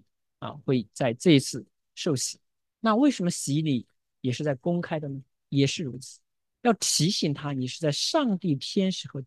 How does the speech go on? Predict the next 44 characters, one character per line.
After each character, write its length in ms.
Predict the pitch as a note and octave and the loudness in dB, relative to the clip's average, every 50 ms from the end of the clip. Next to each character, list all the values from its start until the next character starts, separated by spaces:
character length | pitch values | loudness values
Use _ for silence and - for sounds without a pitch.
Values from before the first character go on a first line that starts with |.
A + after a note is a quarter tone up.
| _ | _
众 260 | - - E4+ C#4+ G3+ D#3 | -4 0 0 2 2 0
弟 160 | - - G3+ E3 | -2 -2 -4 -4
兄 200 | - F3 F3 E3 | -4 -6 -6 -6
姐 160 | - C3+ A2+ | -4 -2 -2
妹 140 | A#2 C3 B2+ | -2 -2 -2
面 240 | C#3 C#3+ B2 A#2 | -2 -2 -4 -4
前 220 | A#2 - A2+ F2 - _ _ _ _ _ _ - | -6 -8 -10 -12 -14 _ _ _ _ _ _ 2
做 160 | - E3 C#3+ | 4 4 6
见 260 | - F3+ D3 B2 A#2+ | 6 4 2 2 2
证。 160 | - A#2 G2+ - _ _ _ _ _ _ _ _ _ _ - | -4 -6 -8 -10 _ _ _ _ _ _ _ _ _ _ 4
一 100 | F#3+ F#3 | 6 8
方 160 | D#3+ F#3+ E3+ | 8 8 8
面 100 | E3 D3+ | 8 6
是 140 | C#3 - C3+ | 4 4 4
认 240 | B2+ D#3 D3+ B2 A#2+ | 4 4 4 2 0
罪， 220 | - - D#3 - _ _ _ _ _ _ _ _ _ _ _ _ - | -2 -4 -4 -4 _ _ _ _ _ _ _ _ _ _ _ _ -8
承 260 | - - - C#3+ C#3 | 0 4 6 6 6
认 100 | D#3 E3 C#3+ | 6 2 0
我 80 | A#2 G#2+ | -2 -4
是 120 | - - | -6 -8
个 80 | B2+ A2 | -12 -12
罪 180 | - - A2+ | -10 -10 -14
人， 140 | G2 - _ _ _ _ _ _ _ _ _ _ _ _ _ _ _ | -14 -14 _ _ _ _ _ _ _ _ _ _ _ _ _ _ _
罪 160 | - - A3 | 2 6 8
的 100 | E3 C#3+ | 8 8
工 160 | B2 - D3+ D3+ | 6 6 4 2
价 160 | D3 D#3+ C3+ | 2 0 0
乃 140 | A#2 F#2+ D2+ | -2 -4 -6
是 160 | - - C3 | -8 -10 -10
死。 260 | - - - - - _ _ _ _ _ - | -12 -12 -14 -16 -20 _ _ _ _ _ 2
当 120 | F3 F3 | 4 6
我 80 | E3+ C#3+ | 6 6
们 120 | C3+ C#3 | 6 4
在 120 | - D#3+ | 4 2
这 140 | D3 D3 D#3+ | 2 2 2
个 80 | D3+ C#3 | 0 2
浸 260 | - - B3 G#3 E3+ | 2 4 4 6 6
礼 120 | C#3+ C3 | 4 2
池 240 | - - - - C#3+ | -2 -4 -2 -2 -2
子 120 | D3 D#3 C#3+ | 0 2 0
里 120 | C3 B2 | 2 2
面， 200 | B2+ B2 A#2 - - - _ | 0 0 -2 -2 -6 -8 _
我 100 | - C3 | 2 4
们 160 | C3 C#3 | 4 4